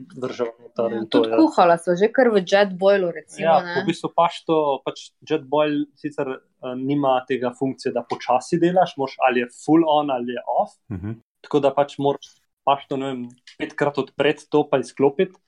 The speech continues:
Speaker 1: ampak in pol na koncu odliješ vodo, pa vržeš omako noter, pa premešaš, pa lahko ješ, ne.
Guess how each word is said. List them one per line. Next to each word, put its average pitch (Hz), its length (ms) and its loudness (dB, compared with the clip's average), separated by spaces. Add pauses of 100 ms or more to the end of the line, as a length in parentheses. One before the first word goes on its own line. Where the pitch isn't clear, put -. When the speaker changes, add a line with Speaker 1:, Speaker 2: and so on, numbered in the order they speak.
(340)
Speaker 1:
ampak 143 380 0
in 147 180 -4
pol 156 220 2
na 151 100 -2
koncu 151 340 -2 (240)
odliješ 139 520 2
vodo, 135 280 2
pa 123 140 -6
vržeš 120 400 -6 (280)
omako 131 400 -2
noter, 120 280 -4
pa 117 140 -4
premešaš, 117 560 -8
pa - 120 -4
lahko 120 200 -2
ješ, 120 340 -6
ne. 104 140 -20